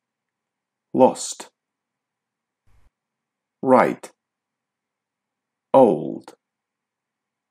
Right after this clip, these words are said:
Young. Healthy. Unhealthy. In a hurry. Good. Bad.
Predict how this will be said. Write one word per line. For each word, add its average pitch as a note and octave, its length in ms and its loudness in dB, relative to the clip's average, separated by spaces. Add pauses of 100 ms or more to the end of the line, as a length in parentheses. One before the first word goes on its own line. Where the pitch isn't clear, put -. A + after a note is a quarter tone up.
(160)
Young. D2 640 -2 (1400)
Healthy. - 720 -4 (1300)
Unhealthy. A#2+ 880 -8 (1300)
In D#3 120 -2
a D#3 60 -4
hurry. A2+ 600 -6 (1600)
Good. - 420 -2 (1500)
Bad. - 560 -4